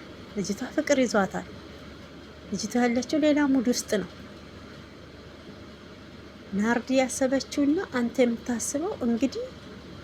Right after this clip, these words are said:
<laughs> የተለያየ ነው ማለት ነው። ጫማና ኮፍያ ታውቃላችሁ፣ የማይገናኝ እንግዲህ ጫማ ታች ነው፣ ኮፍያ ላይ ነው ማለት ነው።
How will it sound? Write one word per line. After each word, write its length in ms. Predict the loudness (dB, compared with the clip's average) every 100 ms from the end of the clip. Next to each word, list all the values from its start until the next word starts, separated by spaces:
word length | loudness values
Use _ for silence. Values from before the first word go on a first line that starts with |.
| -12 2
<laughs> 40 | 4 4 -4 -8 -6 0
የተለያየ 800 | 0 4 4 6 4 4 4 4
ነው 140 | 4
ማለት 320 | 2 0 -2
ነው። 120 | -4 -4
ጫማና 500 | -2 0 2 2 0
ኮፍያ 440 | 0 -2 0 -2 -2
ታውቃላችሁ፣ 640 | -4 -2 0 0 -2 -4 -10 -6
የማይገናኝ 720 | 0 4 4 2 -2 -2 -4 -8 -14 -16 -16 -16 -16 -16 -14 -2
እንግዲህ 300 | 2 2 4
ጫማ 360 | 2 2 2
ታች 220 | 4 4 4
ነው፣ 120 | 0
ኮፍያ 440 | 2 2 2 2 4
ላይ 160 | 4
ነው 140 | 2 2
ማለት 320 | 0 -2 -4
ነው። 120 | -6